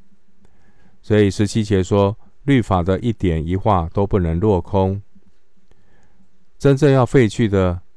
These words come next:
是法利赛人所发明的这些繁文缛节遗传的教条。十七节说，“一点一画”，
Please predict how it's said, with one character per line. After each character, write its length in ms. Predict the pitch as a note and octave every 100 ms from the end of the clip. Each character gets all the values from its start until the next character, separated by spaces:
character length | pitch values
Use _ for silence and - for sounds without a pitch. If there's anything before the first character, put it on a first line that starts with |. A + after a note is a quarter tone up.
| - - - - - -
是 380 | - A2+ G2+ F2+
法 200 | G2 F2+
利 160 | A#2
赛 200 | G#2 A#2+
人 360 | F#2 E2+ F2 F#2 - -
所 220 | - F2+
发 260 | E2 A#2 A#2
明 180 | G2+ F2+
的 120 | F2
这 120 | G#2
些 240 | F#2+ G2+
繁 440 | G2 - F#2 F#2+ A#2+
文 280 | F#2+ F#2 F#2+
缛 200 | D#2+ D#2
节 420 | - E2 E2 F2 - - -
遗 240 | F2+ G#2
传 240 | - F2 D#2+
的 100 | E2
教 260 | G2+ E2
条。 300 | - D2 D2+ - - - - - - - - - - - - - - - - - -
十 180 | - A#2+
七 180 | C#3+ D3
节 240 | B2 F#2+
说 340 | F#2 G#2+ G#2+ -
，“一 160 | - C3
点 380 | - F2+ D2+ -
一 100 | F2
画”， 360 | F#2 G#2 E2